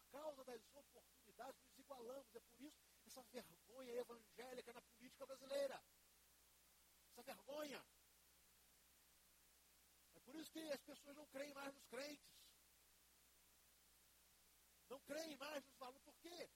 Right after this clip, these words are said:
Não é porque os valores são errados, é porque os crentes resolveram, decidiram se contaminar. Fizeram a escolha. Não vamos pagar o preço. "Ah, meu nome é Deus, é meu juiz." Não, pode botar um nome qualquer aí. É, eu, eu sou conhecido como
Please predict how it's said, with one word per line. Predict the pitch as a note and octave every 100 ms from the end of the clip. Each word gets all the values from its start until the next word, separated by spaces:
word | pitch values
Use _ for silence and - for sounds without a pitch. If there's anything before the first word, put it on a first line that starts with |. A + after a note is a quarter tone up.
| - - -
Não | C4 B3+
é | D#4+ F4
porque | - C4+ -
os | D4 B3
valores | B3 A#3 C#4+ C#4 -
são | B3+
errados, | A3+ E3 A#3+ C4+
é | A#3
porque | - - -
os | C4+ -
crentes | - C4 E4 - - - -
resolveram, | - D4 C#4+ D4 B3+ C4+ C#4 C#4 - - - - -
decidiram | D4+ E4 - D4+ - C4+ D4 C#4+
se | - C#4
contaminar. | D4 C#4 C#4 A#3 E3 F#3 - - - - - - - - -
Fizeram | D4+ C#4 C#4
a | D4
escolha. | - A4 C#4 - - - - - -
Não | B3+
vamos | C4+ C4
pagar | B3 B3
o | C4+
preço. | A3 A#3+
"Ah, | G3 B3+ C#4+ C#4 A#3+ - - - -
meu | B3
nome | B3+ C4+
é | A#3
Deus, | - B3 A3
é |
meu | A3 G#3+
juiz." | B3 G#3
Não, | C4 A#3+
pode | - C#4+ C#4
botar | C4 -
um | B3+
nome | - B3+
qualquer | - A3 - A3
aí. | A3 C4+ B3 - - - -
É, | A3 A#3+ B3
eu, | B3+
eu | B3
sou | - C4+
conhecido | B3+ A#3 C4+ C4
como | C4 B3+